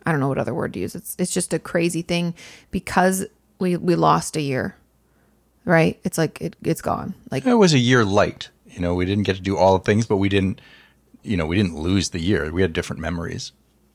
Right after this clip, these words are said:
Speaker 1: I felt like I lost the year
Speaker 2: Okay.
Speaker 1: personally because nothing was the same and we didn't get to see anybody. Like we
Speaker 2: Right.
Speaker 1: only saw, like, six to ten people.
Speaker 2: Yeah.
Speaker 1: That's fucking depre-, you know, it's like, oh.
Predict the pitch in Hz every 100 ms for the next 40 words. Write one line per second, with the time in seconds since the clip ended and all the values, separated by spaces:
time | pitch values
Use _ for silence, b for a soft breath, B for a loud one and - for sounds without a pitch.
0 | _ _ _ _ - 190 208 240 - 185
1 | 175 160 143 - 90 95 - _ _ -
2 | - 160 - - 220 - b b b b
3 | - 175 - 208 175 165 170 - _ _
4 | _ _ _ _ 196 196 190 180 175 175
5 | 165 160 170 - 107 107 208 185 180 185
6 | 190 175 - - - 170 - - - -
7 | 107 - - _ 175 - 196 - 180 -
8 | 147 139 123 - - - 127 - - -
9 | - - 147 - - - - 95 87 107
10 | b b b b - - - - 190 175
11 | - - - 196 165 160 - 139 - 196